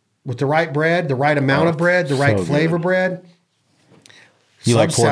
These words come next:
Speaker 1: sound kinda
Speaker 2: subs?
Speaker 1: good. Dude, why did we do this on a day I'm fasting?
Speaker 2: Your fast is over.
Speaker 1: I know, but I wanna go eat. Should we go eat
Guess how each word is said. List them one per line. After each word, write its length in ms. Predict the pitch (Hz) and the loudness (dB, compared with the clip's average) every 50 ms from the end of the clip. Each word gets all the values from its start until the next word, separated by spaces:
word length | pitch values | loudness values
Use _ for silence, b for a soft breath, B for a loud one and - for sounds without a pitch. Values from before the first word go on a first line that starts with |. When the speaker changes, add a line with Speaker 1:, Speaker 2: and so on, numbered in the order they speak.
| 135 | 2
Speaker 1:
sound 40 | 113 | 2
kinda 140 | 117 110 113 | 2 4 4
Speaker 2:
subs? 140 | 123 113 123 | 2 2 0
Speaker 1:
good. 180 | 123 113 101 | -2 -2 -2
Dude, 160 | 107 131 127 113 | -2 0 0 2
why 180 | 120 135 156 | 2 2 2
did 120 | 175 185 170 | 2 2 2
we 100 | 175 151 | 0 2
do 140 | 127 139 143 | 2 2 2
this 200 | 139 131 135 - | 0 0 -2 -2
on 100 | 120 113 | -2 -2
a 40 | |
day 200 | 110 107 120 120 | -2 0 0 0
I'm 100 | 113 101 | 0 0
fasting? 540 | 98 - 113 110 110 110 - - 101 92 87 b b b b b b b b b b | -2 -2 -2 -2 -2 -2 -4 -8 -12 -12 -14 b b b b b b b b b b
Speaker 2:
Your 140 | - 107 110 | -6 -6 -4
fast 360 | 113 - 147 165 180 160 - | -2 -2 0 0 0 -2 -2
is 120 | 196 160 160 | -2 0 2
over. 380 | 185 220 202 101 76 - - - | 2 2 0 0 -2 -6 -8 -8
Speaker 1:
I 140 | - 113 120 | -6 -4 -2
know, 240 | 127 147 175 185 165 | 0 2 2 2 0
but 120 | 120 117 | 0 0
I 120 | 113 123 131 | 0 0 0
wanna 220 | 131 147 156 160 | 0 0 0 0
go 200 | 147 156 156 147 | 0 2 2 2
eat. 220 | 156 175 147 - - | 2 0 -2 -4 -4
Should 120 | - - 127 | -4 -2 0
we 40 | 127 | 0
go 160 | 143 143 135 | 2 2 2
eat 260 | 135 160 180 - - | 2 0 0 -4 -8